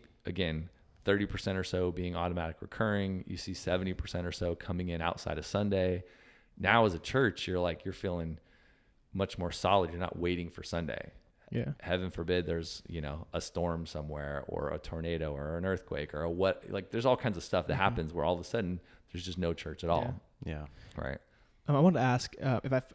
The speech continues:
Speaker 2: I can ask, how is revenue, like, generated for the business? Is
Speaker 1: Yeah.
Speaker 2: it, like, a percentage of giving? Is it, like, a subscription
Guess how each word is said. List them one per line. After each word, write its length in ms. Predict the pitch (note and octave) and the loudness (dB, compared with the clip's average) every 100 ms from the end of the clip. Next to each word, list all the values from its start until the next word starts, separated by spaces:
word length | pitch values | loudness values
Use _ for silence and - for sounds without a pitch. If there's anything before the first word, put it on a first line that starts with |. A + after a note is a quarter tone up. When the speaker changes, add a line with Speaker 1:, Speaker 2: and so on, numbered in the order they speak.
| - | -6
Speaker 2:
I 100 | A#2+ | -4
can 220 | C#3 A#2+ | 0 0
ask, 240 | A2 A2+ - | 0 -2 -2
how 280 | - C3 D3 | 2 4 6
is 600 | C#3+ C3+ C3 B2 A#2+ - | 4 4 4 2 0 -4
revenue, 600 | C3 B2 B2 A#2+ A#2 A2+ A2 | -2 2 2 2 2 2 0
like, 140 | A2 | -2
generated 520 | A2+ A2 A2+ A2 A#2 - | 0 0 2 0 -2 -4
for 120 | - | -4
the 80 | A2+ | -2
business? 400 | A2 A2+ B2+ B2+ | 0 0 0 0
Is 80 | A#2 | 2
Speaker 1:
Yeah. 120 | A2+ | 4
Speaker 2:
it, 140 | A#2+ A2 | 4 2
like, 160 | A2+ | -2
a 260 | G#2+ G2+ - - - | -4 -4 -6 -10 -6
percentage 440 | - C3+ C3+ B2 A#2 | -2 2 2 2 0
of 120 | A2 | 2
giving? 440 | D#3+ D3+ D3+ C#3+ B2+ | 4 6 6 4 4
Is 180 | A2+ | 2
it, 160 | A2 G#2+ | 2 0
like, 120 | - | 0
a 80 | G#2 | -2
subscription 840 | - G#2+ - D3+ - C#3 C#3 C3+ | -2 -4 0 0 0 -2 0 -2